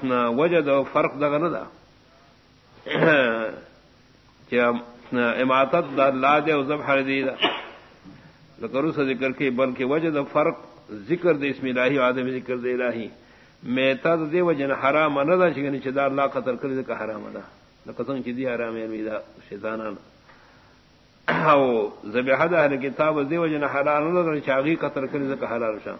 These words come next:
بغه ما به الفارق نه دی. قتل الله او قتل ده باندې. بلکې ما به الفارق ذکر د اسم الهي او عدم ذکر د اسم الهي دی. میتا ولې حرامه ده؟ ځکه په دې باندې نوم د خدای نه یاد شوی.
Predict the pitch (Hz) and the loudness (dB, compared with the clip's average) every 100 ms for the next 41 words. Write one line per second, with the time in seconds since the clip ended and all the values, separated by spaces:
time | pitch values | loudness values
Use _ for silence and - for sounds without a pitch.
0 | - - 113 131 135 131 127 123 127 120 | -16 -20 -4 0 0 0 -2 -2 -2 -4
1 | 127 135 156 123 - - _ - - - | -4 -4 -6 -8 -10 -16 _ -20 -20 -20
2 | _ 143 139 135 131 131 131 127 131 123 | _ -4 0 0 2 2 2 2 0 0
3 | 120 113 104 104 113 127 131 139 135 135 | 0 -2 -4 -8 -2 -2 -2 -2 0 2
4 | 135 143 147 156 131 113 160 185 170 165 | 0 2 0 0 -2 -8 -2 -2 0 -2
5 | 156 151 151 151 156 135 135 139 127 123 | -2 -2 0 0 2 2 2 0 -4 -4
6 | 123 117 113 113 110 107 101 - - - | -4 -4 -4 -4 -4 -6 -8 -10 -20 -20
7 | - _ 110 120 127 156 156 175 170 156 | -20 _ -2 0 2 2 2 4 2 2
8 | 165 165 165 170 - - 120 135 131 135 | 2 2 0 -2 -6 -10 -8 -6 -4 -2
9 | 143 135 147 139 123 127 131 120 107 - | -2 -2 -2 -2 -2 -2 -4 -2 -4 -6
10 | 104 | -8